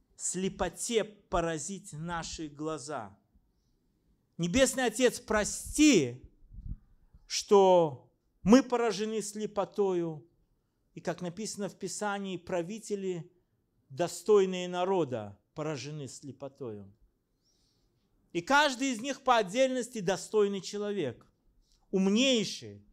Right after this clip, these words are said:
гаон, каждый в правительстве. Мы благословляем их. Мы просим Тебя за Рош Мимшалу, за всех его советников и министров. И просим, Господь, чтобы их сердца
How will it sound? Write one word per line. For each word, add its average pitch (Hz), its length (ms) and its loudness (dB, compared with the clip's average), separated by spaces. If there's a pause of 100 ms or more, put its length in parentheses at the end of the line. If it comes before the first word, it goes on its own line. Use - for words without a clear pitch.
гаон, 165 840 6 (220)
каждый 214 420 -4
в - 100 -12
правительстве. 127 760 -8 (500)
Мы 180 120 0
благословляем 190 880 -4
их. - 260 -14 (800)
Мы 180 320 0
просим 202 540 4
Тебя 143 480 -4
за 143 120 -6
Рош 170 240 -6
Мимшалу, 156 640 -10
за 139 160 -8
всех 208 380 -6
его 185 180 -8
советников 170 680 -10
и 151 60 -12
министров. 147 580 -16 (560)
И 165 80 -8
просим, 214 400 4
Господь, 208 420 -2
чтобы 151 560 -6 (720)
их 202 220 -4
сердца 185 880 -6